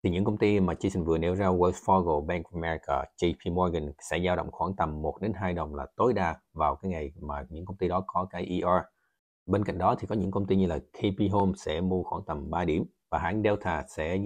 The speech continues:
dao động maximum là hai điểm mà thôi. Công ty United Health Group sẽ mua ít nhất là mười đồng và công ty BlackRock cũng sẽ mua ít nhất là mười đồng. Thật ra thì không có thêm những công ty nào report đáng kể nữa.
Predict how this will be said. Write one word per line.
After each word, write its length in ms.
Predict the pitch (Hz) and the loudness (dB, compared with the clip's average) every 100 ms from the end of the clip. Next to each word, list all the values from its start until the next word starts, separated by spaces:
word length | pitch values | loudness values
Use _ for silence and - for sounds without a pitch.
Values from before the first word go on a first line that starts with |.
| - - | -4 -4
dao 120 | 92 | -2
động 200 | 82 185 _ - - | -2 -8 _ -14 -4
maximum 480 | 120 - 113 92 | -2 -2 -2 0
là 180 | 85 76 | 0 -4
hai 180 | - 92 | -4 -4
điểm 180 | 82 90 | -4 -4
mà 80 | 80 | -4
thôi. 220 | - 92 - _ _ _ _ _ _ _ _ _ - | 0 -2 -2 _ _ _ _ _ _ _ _ _ 2
Công 200 | 113 110 | 4 6
ty 140 | 113 | 6
United 420 | 98 90 98 95 85 | 6 4 2 2 2
Health 240 | 101 120 - | 2 2 6
Group 180 | 170 175 - | 6 6 0
sẽ 260 | 87 82 | -2 2
mua 240 | 98 101 107 | 4 6 4
ít 160 | 123 143 | 2 0
nhất 160 | 151 | 0
là 100 | 90 | 0
mười 220 | 82 85 | 0 0
đồng 240 | 80 78 73 - | 0 0 -6 -8
và 260 | 82 80 | -2 -2
công 260 | - 95 95 | -2 -2 0
ty 160 | 95 | 0
BlackRock 680 | 90 90 95 - - 135 - | -2 4 4 4 4 4 2
cũng 140 | 95 | -8
sẽ 160 | 82 85 | -6 -4
mua 220 | 90 90 - | -2 -2 -2
ít 100 | 117 | -4
nhất 180 | 135 131 | -4 -4
là 100 | 76 | -6
mười 220 | 76 73 | -2 -2
đồng. 140 | 73 - _ _ _ _ - | -2 -4 _ _ _ _ -2
Thật 60 | |
ra 120 | 95 92 | 0 2
thì 120 | 90 | -2
không 200 | - 92 | -4 -6
có 160 | 92 104 | -4 -6
thêm 160 | 104 95 | -2 -2
những 120 | 85 | -2
công 160 | 98 95 | -4 -2
ty 140 | 95 | -2
nào 220 | 85 76 71 | -2 -4 -6
report 320 | 67 80 80 | -6 -6 -2
đáng 180 | 82 131 | -2 0
kể 160 | 80 90 | 0 2
nữa. 240 | 76 | 2